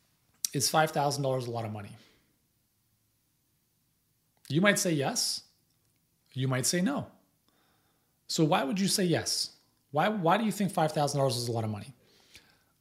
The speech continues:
Well, it's all about relativity. It's all about what you're comparing that to. So is five thousand dollars a lot of money for this pen? Probably. I think so. Is five thousand dollars a lot of money for a house?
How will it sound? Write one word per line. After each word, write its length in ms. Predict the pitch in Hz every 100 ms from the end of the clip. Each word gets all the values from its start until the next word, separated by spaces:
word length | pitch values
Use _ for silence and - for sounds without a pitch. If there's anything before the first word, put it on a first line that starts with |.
| -
Well, 140 | 147
it's 100 | 170
all 140 | 180 185
about 200 | 170 156
relativity. 460 | 151 147 165 165
It's 140 | 110 139
all 80 | 143
about 140 | 147
what 120 | 147
you're 140 | 135 120
comparing 640 | - 127 - - 156 147
that 160 | 107 101
to. 340 | - 151 202 - _ _ _ _ _ -
So 300 | - 151 143
is 200 | 156 -
five 240 | 170 185
thousand 320 | 190 185 165
dollars 240 | 165 160 147
a 40 |
lot 160 | 147 139
of 60 |
money 360 | 131 135 143 180 -
for 140 | - 131
this 160 | 113
pen? 340 | - 123 202 294 _ _ _ _ _ _ _ _ _
Probably. 420 | - 156 214 135 127
I 100 | 185
think 220 | - 117
so. 300 | 123 214 - _ _ _ _ _ -
Is 160 | 135
five 300 | - 151 139
thousand 280 | - 139 139
dollars 200 | 143 123
a 20 |
lot 140 | 131 131
of 60 |
money 260 | 127 127 127
for 180 | - 117
a 60 |
house? 500 | 98 127 262 - -